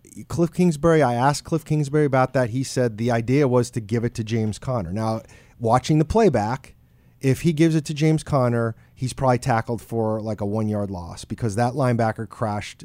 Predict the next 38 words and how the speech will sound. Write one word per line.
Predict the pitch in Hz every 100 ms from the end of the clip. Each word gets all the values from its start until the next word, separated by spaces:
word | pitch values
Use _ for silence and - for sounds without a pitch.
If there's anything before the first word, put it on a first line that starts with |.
| -
because | 127 131 123 120 - _
he | - 175
wasn't | 175 160
expecting | 147 - 143 147 135
Colt | 139 139
to | 123
run | 135 135
either. | 156 185 90 - _ _ _ _ _
I | 135
get | 139 131 196 -
that. | 107 80 - -
I | 127
understand | 147 143 127 - 143 139
that. | 101 78
And | 131 139
maybe | 156 165
you |
could | 147 139
call | 143 135 123
a |
different | 120 131 131 117
running | 127 123
play | - 113
where | 110 110
it |
was | 107 -
straight | - 131 113
James | 110 107 -
Conner. | 113 98 101
I | 139
understand | 147 - 135 123
that | 123 -
part. | 110 87 110
But | 156 127 - - - - _ _ _ _ _ _ _ _ _ -
for | - 165 139
that | 160 202 -
play, | - 220 139 95 110 117 - _ _ -
okay, | 123 139 131 147